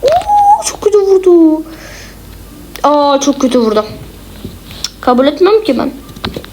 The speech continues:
Şu an şurada durayım. Ya üç numara sen de gel bir yardım et. Adam gelsin. Ha, gel, gel, gel, gel. Şu adamı işaretleyeyim ben. Şurada,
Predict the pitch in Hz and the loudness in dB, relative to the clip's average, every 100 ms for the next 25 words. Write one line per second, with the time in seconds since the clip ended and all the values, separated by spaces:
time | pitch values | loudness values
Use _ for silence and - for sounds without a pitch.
0 | - - - - - - - - - - | -20 -20 -20 -20 -20 -20 -18 -16 -18 -16
1 | - - 269 269 269 269 254 254 269 294 | -4 2 4 4 4 0 -2 2 2 2
2 | - - - - - - - - - 262 | 0 -10 -20 -20 -20 -20 -18 -14 -6 -4
3 | 302 - 427 427 403 403 415 403 440 440 | -2 2 4 4 2 4 4 4 2 4
4 | 427 415 494 440 - - - - - - | 4 4 4 2 -2 -14 -18 -20 -16 -16
5 | - - - 294 339 359 381 381 440 403 | -16 -16 -2 0 2 2 2 0 -4 -4
6 | 403 440 453 466 466 480 480 - - - | 0 2 4 4 2 0 -4 -8 -14 -16
7 | - - - - - 285 320 320 330 311 | -18 -18 -16 -6 -2 2 4 4 2 0
8 | 311 359 349 320 349 - - - - - | 0 2 4 4 0 -6 -20 -20 -20 -16
9 | - - 349 349 311 254 | -12 -4 2 4 4 2